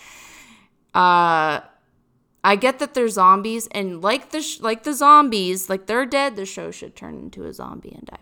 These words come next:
because it's just, it's over. It, the show itself is a zombie. It's time to just, however you kill a zombie, end it. Also, whatever happening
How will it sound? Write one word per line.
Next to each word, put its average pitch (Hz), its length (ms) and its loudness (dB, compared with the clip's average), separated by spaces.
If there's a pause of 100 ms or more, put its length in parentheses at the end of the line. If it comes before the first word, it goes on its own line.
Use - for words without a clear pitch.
because - 260 -20
it's - 200 -16
just, - 280 -20
it's 196 160 -18
over. - 220 -18
It, 226 160 -4
the 339 100 0
show 370 360 8
itself 269 680 4 (220)
is 208 160 2
a 208 80 2
zombie. 175 560 2 (680)
It's 196 160 -2
time 247 400 2
to 220 100 -8
just, 196 380 -2 (560)
however 202 380 2
you 196 100 -6
kill 190 260 -6
a 180 60 -6
zombie, 175 560 -4 (400)
end 170 180 -10
it. - 120 -16 (360)
Also, 202 500 2 (1800)
whatever 180 400 -4
happening 175 480 -10